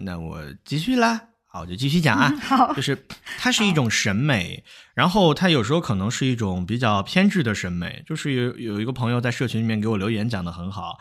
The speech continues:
Speaker 1: 他说，啊，技术分析或者是某一种趋势投资的方法，在一个时刻呢，可以战胜市场，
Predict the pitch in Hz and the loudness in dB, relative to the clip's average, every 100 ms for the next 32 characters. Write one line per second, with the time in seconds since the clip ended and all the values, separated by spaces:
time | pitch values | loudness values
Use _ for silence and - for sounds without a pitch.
0 | - _ - 220 233 226 - - - 135 | -20 _ -6 0 2 0 -2 -12 -8 0
1 | 226 175 190 208 214 117 110 127 110 131 | 2 4 6 4 4 2 0 -2 -2 0
2 | 110 98 123 104 92 - 160 135 98 135 | 0 0 0 -2 -2 -4 -4 -4 -6 -4
3 | 131 139 151 131 87 87 120 120 123 - | -2 0 0 0 -4 -6 -4 -2 -2 -4
4 | 107 139 98 85 85 - 101 101 120 110 | -4 -2 -2 -4 -8 -6 -4 -2 -2 -2
5 | 113 - 104 92 | -2 -4 -6 -8